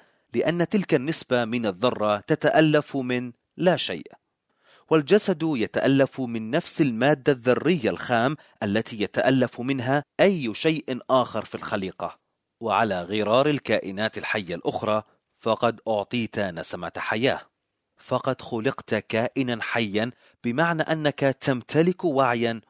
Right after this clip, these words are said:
وأنك تتحرك. وبالمناسبة، نقرأ عن الحيوانات في سفر التكوين الأصحاح السابع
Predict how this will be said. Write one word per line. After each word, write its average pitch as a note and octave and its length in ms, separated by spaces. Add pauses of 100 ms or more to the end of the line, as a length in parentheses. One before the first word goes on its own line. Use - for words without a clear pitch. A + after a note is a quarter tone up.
وأنك F2 840
تتحرك. - 840 (580)
وبالمناسبة، F#2 920 (480)
نقرأ C3+ 500
عن A2 200
الحيوانات G2 880
في - 140
سفر - 300
التكوين A#2 640
الأصحاح - 640
السابع A2 560